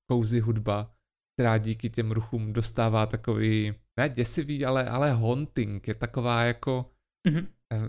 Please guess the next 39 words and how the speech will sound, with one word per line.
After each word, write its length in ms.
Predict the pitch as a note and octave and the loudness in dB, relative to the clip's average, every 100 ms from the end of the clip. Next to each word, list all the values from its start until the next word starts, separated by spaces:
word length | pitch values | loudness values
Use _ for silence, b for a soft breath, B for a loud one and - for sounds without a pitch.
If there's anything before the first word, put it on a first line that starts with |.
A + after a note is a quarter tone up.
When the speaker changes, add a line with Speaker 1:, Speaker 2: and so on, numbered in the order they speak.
| A2+ | -2
Speaker 1:
nechceš 300 | A#2 C#3+ C3+ | -2 -2 -6
jít 120 | D3+ | -6
poslouchat 460 | C3 - C3+ C3+ | -4 -2 0 -2
na 80 | B2 | 0
samotě 420 | A#2+ C3+ B2 - | 0 0 -2 -2
u 80 | - | 2
lesa, 240 | B2+ B2 A#2+ | 2 2 0
když 180 | A2 A2+ | 0 0
venku 240 | A#2 A#2 | -2 -4
fouká 420 | - A#2+ A2+ B2+ | -6 -6 2 2
vítr 400 | A#2+ A#2+ - A2+ G2+ | 4 0 2 2 2
a 100 | A2 | 0
padá 340 | A#2 A#2 A#2 | 2 2 2
tma 340 | - - A2 A2+ | 0 -2 0 2
a 100 | A2+ | 2
je 120 | G#2+ | 0
ti 160 | A2+ | -2
zima, 400 | A2+ A2+ G#2+ G2+ | -2 0 0 0
víš 160 | G#2 G#2+ | -2 -4
co? 220 | - G#2+ G#2+ | -2 0 0
A 60 | |
<laughs> 1800 | A2+ F#2 - - _ _ - - - - F3+ - F3+ - - - _ _ | 0 -2 -6 -12 _ _ 2 4 2 -2 -2 -2 -2 -4 -6 -8 _ _
Speaker 2:
Chápu. 80 | D#3 | -4
Speaker 1:
že 60 | E3+ | 0
to 120 | G3+ | 2
je 60 | G#3 | 2
super 300 | G3+ G3+ G3 | 0 0 0
věc 300 | F3+ F3+ - | 2 0 0
a 80 | C#3+ | -4
ta 180 | - E3 | -2 -2
nebude 300 | D#3+ D#3+ E3+ | -2 -2 -4
v 40 | |
playlistu, 420 | - D3 D#3+ - | -2 -2 -2 -6
protože 280 | C#3+ - B2 | -8 -4 -2
je 60 | A#2+ | -2
tam 200 | C#3 C3 | -2 -2
na 80 | A#2+ | -2
Bandcampu, 640 | B2 B2 - A2 G#2 G#2 | -2 -2 -4 -4 -4 -6
takže 360 | G2+ G#2+ G#2 | -4 -8 -6